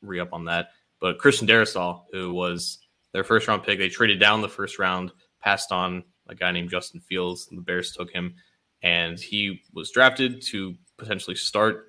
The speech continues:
year one at left tackle. He, I think, was only doing individual drills, uh, today on Wednesday, so it's not looking like he's going to start or even,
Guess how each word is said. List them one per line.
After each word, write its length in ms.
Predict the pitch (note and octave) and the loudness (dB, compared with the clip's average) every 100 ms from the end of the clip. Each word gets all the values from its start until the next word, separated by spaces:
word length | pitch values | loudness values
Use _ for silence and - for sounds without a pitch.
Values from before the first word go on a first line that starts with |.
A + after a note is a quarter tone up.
| - | -14
year 180 | F#2+ F2 | -10 -6
one 360 | F#2 G2+ A2 | 0 2 2
at 120 | - F#2 | -2 -2
left 220 | F#2 - | -2 0
tackle. 500 | F#2+ G2+ A#2 A2+ A#2 _ _ | 0 2 0 -2 -6 _ _
He, 580 | _ G#2 G#2+ A2 A2 - | _ -2 2 4 2 0
I 120 | F#2+ | -4
think, 300 | - B2 A#2 A2+ | -2 -4 -4 -6
was 200 | G2+ F#2 | -6 -4
only 180 | G#2 A2+ | -2 0
doing 240 | A2 G#2+ | 0 -2
individual 480 | G2+ G2+ G#2 A2+ A2+ | -2 -4 -6 -4 -4
drills, 520 | A2+ A#2+ C3 - - _ - | 0 0 0 -8 -14 _ -4
uh, 220 | F2 F2 | -2 -2
today 340 | F2 F2+ F#2+ | -4 -2 2
on 140 | G#2 F2 | 2 0
Wednesday, 360 | G2 A2+ A#2 | -4 0 0
so 280 | A#2 - F#2 | 0 -4 -4
it's 200 | F2+ - | -4 -4
not 160 | G#2 G#2 | -2 0
looking 300 | G#2 G#2 G2+ | 0 -2 -6
like 200 | F#2+ - | -6 -6
he's 420 | G2+ G2+ F#2+ - _ _ - | -10 -8 -8 -12 _ _ -4
going 180 | A2+ F#2+ | -4 -2
to 60 | |
start 360 | - - G#2+ G#2+ | -4 2 4 4
or 80 | G2+ | 2
even, 200 | F2+ | -2